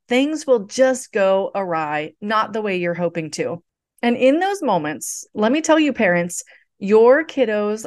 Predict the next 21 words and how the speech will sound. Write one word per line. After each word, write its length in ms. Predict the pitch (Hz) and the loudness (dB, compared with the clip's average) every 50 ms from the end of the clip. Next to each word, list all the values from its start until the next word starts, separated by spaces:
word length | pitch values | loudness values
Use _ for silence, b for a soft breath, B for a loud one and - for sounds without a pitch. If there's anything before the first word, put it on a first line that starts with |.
| - - | -6 -2
are 180 | 196 196 202 | -2 -2 -2
watching 800 | 190 185 180 175 175 - - - - 233 226 233 240 247 247 - _ | -2 -2 -2 -2 -2 -4 -6 -10 -8 -8 -6 -6 -6 -6 -8 -10 _
how 280 | - 185 190 214 208 202 | -16 -12 -4 -2 -2 -2
you 320 | 196 185 196 196 196 - | -2 -4 -4 -4 -2 -2
are 120 | - 180 180 | -2 -2 -2
responding. 840 | 170 180 175 - - - 156 156 156 156 151 147 147 143 - - - _ b b b b b b _ | -4 -6 -8 -8 -10 -8 -8 -6 -6 -6 -6 -6 -6 -6 -10 -14 -18 _ b b b b b b _
They 180 | 196 208 254 285 | 4 4 6 6
are 120 | 294 277 | 6 4
regulating 880 | 254 214 208 202 220 240 226 226 226 233 233 240 240 240 240 240 - - | 4 2 2 2 2 2 2 2 2 2 2 2 2 0 0 -4 -4 -4
their 280 | 196 190 185 - - _ _ _ | -2 -2 -2 -4 -6 _ _ _
own 240 | 202 208 214 233 240 | -2 -2 -2 -2 -4
response 720 | 269 294 330 311 - - - 196 170 165 175 185 175 - - - | -2 -2 -2 -4 -4 -2 -2 -2 -2 -2 -4 -6 -8 -12 -10 -4
after 400 | - 196 196 202 202 - 208 196 | -2 -2 -2 -2 -2 -4 -4 -2
how 220 | 185 - 214 202 196 | -2 -2 -2 -2 -2
you 340 | 190 180 196 214 240 254 | -2 -4 -2 0 0 0
are 180 | - - 196 196 | 0 0 -2 -2
handling 840 | 196 196 214 220 220 214 202 185 185 175 160 156 156 160 170 170 b b b b b b b b b - | -4 -6 -8 -6 -6 -6 -6 -4 -2 0 0 0 -2 -2 -4 -8 b b b b b b b b b -12
those 640 | 190 175 202 202 202 202 202 208 214 208 202 - - - | -4 0 2 4 4 4 4 2 2 0 -4 -8 -12 -14
setbacks 800 | - - - 226 214 - - 175 151 110 - - - - - - - _ | -16 -4 -2 -2 -2 0 0 0 0 -2 -4 -10 -14 -14 -14 -16 -14 _
or 140 | 208 202 190 | -6 -6 -4
disappointments. 880 | 202 208 202 - 196 - - 185 175 - 170 156 - - - - - | -4 -6 -6 -6 -8 -6 -6 -8 -6 -4 -6 -6 -6 -8 -10 -12 -12